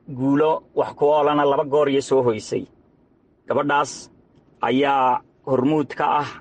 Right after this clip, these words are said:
xagga Maraykanka iyo, iyo ninka la yidhaahdo Paul Whelan oo ka tirsanaa ciidamada badda ee Maraykanka.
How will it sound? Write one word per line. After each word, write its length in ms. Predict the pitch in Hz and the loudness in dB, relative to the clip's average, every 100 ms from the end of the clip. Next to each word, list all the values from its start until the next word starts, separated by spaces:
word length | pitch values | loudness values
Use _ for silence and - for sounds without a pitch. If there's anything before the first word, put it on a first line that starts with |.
| - - | -20 -10
xagga 200 | 139 135 | -6 -2
Maraykanka 480 | 123 127 151 143 131 131 | 0 0 0 -2 -2 0
iyo, 340 | 135 135 135 | 0 0 -2
iyo 240 | 135 127 135 | -2 0 2
ninka 300 | 147 170 139 | 2 0 0
la 100 | 135 | 2
yidhaahdo 380 | 131 127 135 156 156 _ _ - | 2 2 0 -2 -2 _ _ -6
Paul 320 | 170 151 131 | 0 2 4
Whelan 440 | 131 156 160 170 165 _ - - | 2 2 0 -2 -6 _ -10 -4
oo 100 | 123 | -2
ka 140 | - | -4
tirsanaa 480 | 135 135 - 131 113 | -2 -4 0 0 0
ciidamada 400 | 127 120 131 117 | 0 2 0 0
badda 360 | 117 127 123 - | -2 -4 -4 -2
ee 100 | 131 | 0
Maraykanka. 680 | 110 117 131 147 127 165 | 0 0 -2 -2 -4 -4